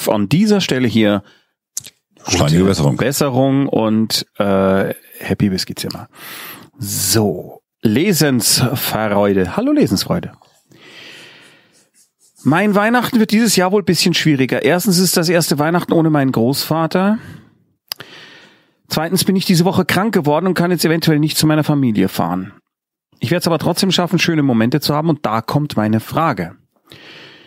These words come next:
Speaker 1: Wie schaffe ich es, den Fokus auf den schönen Momenten zu haben, anstatt dem Weihnachten nachzutrauern, das ich haben könnte?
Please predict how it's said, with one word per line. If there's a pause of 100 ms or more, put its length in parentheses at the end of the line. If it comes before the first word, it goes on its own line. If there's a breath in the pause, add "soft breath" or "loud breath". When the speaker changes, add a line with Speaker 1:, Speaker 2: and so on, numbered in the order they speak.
(380 loud breath)
Speaker 1:
Wie
schaffe
ich
es,
den
Fokus
auf
den
schönen
Momenten
zu
haben,
anstatt
dem
Weihnachten
nachzutrauern,
das
ich
haben
könnte?